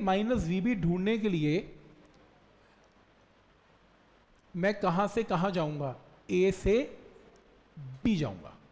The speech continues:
ए से बी जाऊंगा, right? जब मैं ए से B पे जा रहा हूं, ध्यान से देखना, जब मैं ए से B पे जा रहा हूं, रास्ते में क्या point आ रहा है? D। इसका भी तो कोई पोटेंशियल होगा, ट्रिक देखना, ट्रिक,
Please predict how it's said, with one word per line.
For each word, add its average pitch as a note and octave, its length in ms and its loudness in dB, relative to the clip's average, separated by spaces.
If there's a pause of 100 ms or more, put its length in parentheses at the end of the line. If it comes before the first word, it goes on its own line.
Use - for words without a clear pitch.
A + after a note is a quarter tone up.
(1500)
ए E3 140 2
से G3+ 220 0 (160)
बी F3 180 0
जाऊंगा, G2+ 380 -6
right? F3 320 0 (640)
जब G3+ 260 2
मैं B3+ 180 2
ए A#3+ 220 6
से C#4 220 0
B G3+ 220 4
पे C4 140 2
जा G3+ 160 6
रहा F3 100 4
हूं, D#3+ 80 0
ध्यान G3 220 4
से A#3 120 2
देखना, D3+ 280 2
जब F3 160 0
मैं B3 160 2
ए A3+ 120 6
से C4+ 140 0
B F#3 200 2
पे A#3+ 140 4
जा G3+ 140 6
रहा E3+ 100 4
हूं, D3 120 -2
रास्ते F3 400 2
में A#3 120 0
क्या G#3 220 4
point G#3+ 300 2
आ G#3 100 6
रहा A#3 120 6
है? - 320 -4 (220)
D। E3+ 320 2 (600)
इसका - 280 2
भी G3 80 2
तो G#3+ 60 2
कोई A3 100 4
पोटेंशियल G#3 460 2
होगा, G#3+ 240 2 (840)
ट्रिक C#4+ 180 2
देखना, A3+ 300 4
ट्रिक, A#3+ 300 0